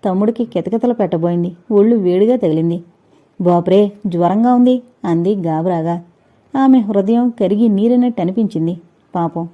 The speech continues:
అవిటివాడు ఎంతసేపని పుస్తకాలతో, రేడియోతో కాలక్షేపం చేస్తాడు?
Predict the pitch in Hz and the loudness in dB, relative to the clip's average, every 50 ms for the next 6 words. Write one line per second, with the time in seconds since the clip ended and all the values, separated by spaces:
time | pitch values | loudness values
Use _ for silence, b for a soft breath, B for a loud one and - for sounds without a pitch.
0 | _ _ - 165 170 175 175 202 202 196 196 196 196 190 b b b b b b | _ _ -6 -4 -4 -4 -2 -2 -2 0 2 2 0 0 b b b b b b
1 | _ - 208 190 190 190 247 233 277 269 262 - 262 262 254 - 190 185 - 240 | _ -4 -2 -2 0 -2 -2 0 0 0 2 4 2 2 2 0 -4 -4 -4 -4
2 | 233 254 247 240 233 247 247 240 226 196 180 185 208 233 233 233 240 240 233 233 | 0 2 2 2 2 2 0 2 2 2 2 2 2 2 2 2 0 -2 -4 -4
3 | 185 160 175 175 - 240 226 240 240 233 240 240 226 233 240 226 220 226 233 233 | -6 -6 -6 -6 -6 -6 -4 -2 -2 -2 -2 -2 -2 -2 -2 0 2 2 2 2